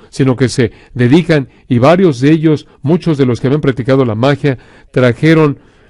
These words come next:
los libros y los quemaron delante de todos. Es un acto público de arrepentimiento. Hay un repudio público de,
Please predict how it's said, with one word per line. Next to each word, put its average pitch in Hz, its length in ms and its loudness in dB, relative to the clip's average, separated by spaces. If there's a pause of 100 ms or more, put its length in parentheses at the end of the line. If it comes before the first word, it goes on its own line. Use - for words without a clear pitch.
(100)
los 127 260 0
libros 170 320 4
y 139 40 0
los 123 160 -2
quemaron 185 240 2
delante 143 280 0
de 123 100 0
todos. 120 240 -4
Es 131 140 -6
un 135 160 -2
acto 135 360 -2 (240)
público 151 320 2
de 123 60 2
arrepentimiento. 120 720 -2 (180)
Hay 139 180 2
un 175 160 -2
repudio 160 540 0
público 139 460 -2
de, 113 520 0